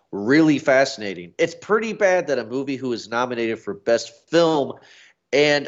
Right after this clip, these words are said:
I'm not even interested in the main characters. I'm interested in the train ghost. I'm interested in Whoopi Goldberg.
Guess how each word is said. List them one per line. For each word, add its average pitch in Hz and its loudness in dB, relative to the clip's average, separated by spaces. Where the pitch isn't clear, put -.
I'm 156 -2
not 160 -2
even 147 -4
interested 143 -8
in 123 -6
the 120 -4
main 117 -4
characters. - -2
I'm 139 0
interested 147 0
in 120 -2
the 107 -4
train 156 0
ghost. 160 2
I'm 110 -8
interested 107 -10
in 95 -12
Whoopi 101 -8
Goldberg. 131 0